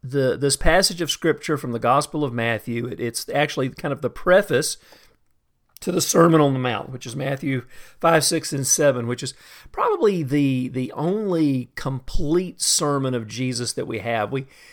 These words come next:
we tend to think we get, get a lot of little snippets of what he, he shares. He shares a lot of parables, but, but this is a long message, and it seems to be in its entirety. But, um, the, the Beatitudes are what starts it off. And I'm just gonna read this passage, and then I'll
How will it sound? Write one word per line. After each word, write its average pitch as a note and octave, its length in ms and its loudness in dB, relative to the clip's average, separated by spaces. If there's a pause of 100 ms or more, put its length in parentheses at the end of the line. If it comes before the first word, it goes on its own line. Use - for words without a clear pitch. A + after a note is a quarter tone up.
(140)
we C#3+ 120 -2
tend G#3+ 260 2
to F#3+ 60 2
think E3 260 -4
we C#3+ 100 0
get, C3+ 420 -4
get C#3 120 2
a C3+ 40 2
lot C3+ 220 4
of B2+ 80 2
little A#2+ 180 -2
snippets - 600 -2
of A2+ 140 -6
what B2+ 180 0
he, B2 200 -4 (800)
he - 180 -10
shares. D3+ 400 2
He C#3 60 -2
shares F3 320 4
a E3 60 6
lot D#3 160 6
of - 80 2
parables, F#3 640 8
but, D3 240 0 (280)
but - 120 -8
this C4+ 180 2
is E3+ 140 2
a C#3 80 6
long E3 680 4
message, D3 580 2
and B2 100 -2
it B2+ 140 -6
seems E3+ 320 0
to D3 80 -8
be D#3 120 -4
in D3 80 -2
its C#3+ 140 -4
entirety. B2 580 -2
But, - 240 -4 (540)
um, C#3+ 600 0
the, C#3+ 260 0
the C3+ 160 -4 (180)
Beatitudes D#3 1000 -8
are C3+ 60 -4
what C#3+ 180 -4
starts - 420 -4
it B2+ 80 -12
off. A2+ 200 -2
And B2+ 60 -12
I'm B2+ 60 -10
just F3+ 120 -14
gonna G3 120 -6
read E3 220 -4
this D3 140 -10
passage, B2+ 500 -6
and A#2 120 -10
then A#2 80 -8
I'll A#2 220 -8